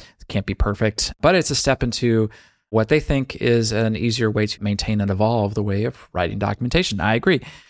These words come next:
I'm very excited about it. I wish I could just show you a screenshot right now through this very podcast, but you're just gonna have to find the link and go click you some sweet buttery goodness there, 'cause it's, it's pretty great,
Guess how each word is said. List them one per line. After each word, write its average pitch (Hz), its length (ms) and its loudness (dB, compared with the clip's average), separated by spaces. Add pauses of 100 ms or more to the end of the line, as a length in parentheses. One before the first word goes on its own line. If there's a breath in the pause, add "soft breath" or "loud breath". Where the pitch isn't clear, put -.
(260 loud breath)
I'm 104 200 2
very 113 280 4
excited 98 300 -2
about 101 180 -2
it. 101 100 0
I 180 140 2
wish 185 220 2
I 151 60 4
could 127 140 -2
just 123 300 -2
show 131 240 4
you 120 180 4
a 113 40 6
screenshot 113 580 2
right 110 200 0
now 101 200 -2
through 117 240 -2
this 110 260 0
very 104 400 0
podcast, 101 640 0
but 101 160 0
you're 123 140 2
just 156 220 0
gonna 143 120 4
have 135 140 2
to 117 100 -6
find 113 300 0
the 101 40 -2
link 104 260 -4
and 107 100 -10
go 90 120 0
click - 360 -4
you 98 60 -4
some 101 340 -6 (240 soft breath)
sweet 117 240 -2
buttery 107 340 0
goodness 107 540 -2
there, 98 160 -2
'cause 110 160 -2
it's, 135 200 0
it's 143 140 0
pretty 135 200 2
great, 107 280 -2